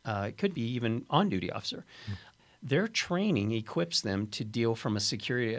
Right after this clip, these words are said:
Speaker 1: look at it as a security approach. They have a security, strong security philosophy.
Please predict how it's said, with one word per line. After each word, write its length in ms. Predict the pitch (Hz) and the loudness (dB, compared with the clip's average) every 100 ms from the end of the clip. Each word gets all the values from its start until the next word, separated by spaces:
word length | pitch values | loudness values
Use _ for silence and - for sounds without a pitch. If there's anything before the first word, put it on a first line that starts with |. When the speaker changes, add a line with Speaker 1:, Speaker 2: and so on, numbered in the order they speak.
| - - - - | -4 -8 -12 -6
Speaker 1:
look 220 | 139 147 | -2 0
at 80 | 147 | 0
it 120 | 135 | 0
as 140 | 113 110 | -2 -2
a 60 | |
security 480 | 95 - - 123 120 | 0 -2 -2 -2 0
approach. 420 | 113 - 110 - | -2 0 0 0
They 100 | - | -2
have 140 | 113 110 | -2 -2
a 120 | 101 | -2
security, 640 | 101 - 110 123 110 104 104 | -2 -2 -2 -4 -2 -2 -2
strong 320 | - 113 104 | -2 0 -2
security 420 | - 107 107 104 | -4 -4 -4 -6
philosophy. 720 | 98 101 98 110 113 - - | -4 -4 -2 -4 -4 -6 -10